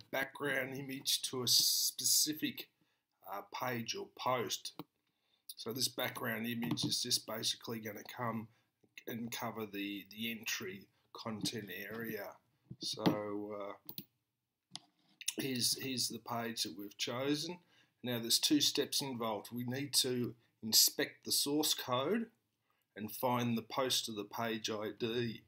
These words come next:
So we just put the mouse cursor here, uh, click on View Page Source, and we'll scroll down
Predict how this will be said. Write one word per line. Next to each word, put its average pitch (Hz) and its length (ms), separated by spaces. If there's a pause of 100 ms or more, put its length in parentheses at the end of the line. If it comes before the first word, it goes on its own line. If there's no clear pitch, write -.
(360)
So 107 200
we 107 100
just 110 260
put - 140
the 110 80
mouse 113 340
cursor - 420
here, 120 340 (680)
uh, 98 260
click - 240
on 110 240
View 117 320
Page 110 380
Source, 139 800 (960)
and 101 300
we'll 104 140
scroll 110 500
down 110 480